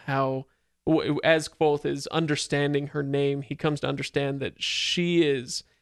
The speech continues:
in, in many ways that humans would think of, she's very childlike. She doesn't, she acts up by instinct more than anything else. You know, she,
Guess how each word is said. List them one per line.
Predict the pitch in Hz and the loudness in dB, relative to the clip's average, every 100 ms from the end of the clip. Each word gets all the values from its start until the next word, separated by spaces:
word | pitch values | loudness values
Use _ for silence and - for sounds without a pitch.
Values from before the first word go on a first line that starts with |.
| _ _ - | _ _ 2
in, | 180 156 147 - _ _ _ _ _ - | 4 4 -2 -8 _ _ _ _ _ 0
in | 170 156 | 2 4
many | 165 175 | 4 4
ways | 151 151 147 147 147 | 4 4 4 0 -4
that | - - | -6 0
humans | 254 226 160 | 4 4 2
would | 143 143 | 2 0
think | - 147 143 143 | 2 0 0 0
of, | 143 139 143 | 0 2 0
she's | - 143 139 139 | -2 -2 -2 -6
very | 139 139 131 | -2 0 0
childlike. | 131 - - 139 135 104 73 67 - | -2 -6 -2 -2 0 -4 -4 -6 -4
She | - 147 | -4 2
doesn't, | 165 170 170 - _ _ _ - | 4 4 0 -4 _ _ _ -2
she | 185 - | -2 0
acts | 156 170 - 175 | 2 2 0 -2
up | 143 - _ - | -2 -6 _ -2
by | 127 - | -2 2
instinct | 196 175 - 156 139 - | 2 2 0 -2 -4 -4
more | 143 143 143 | -2 0 0
than | 139 147 | 0 -2
anything | 139 139 147 - | -2 -2 -4 -4
else. | 107 80 - - | -8 -10 -12 -6
You | - | -6
know, | 87 85 | -6 -6
she, | - 143 110 98 | -4 -2 -2 -4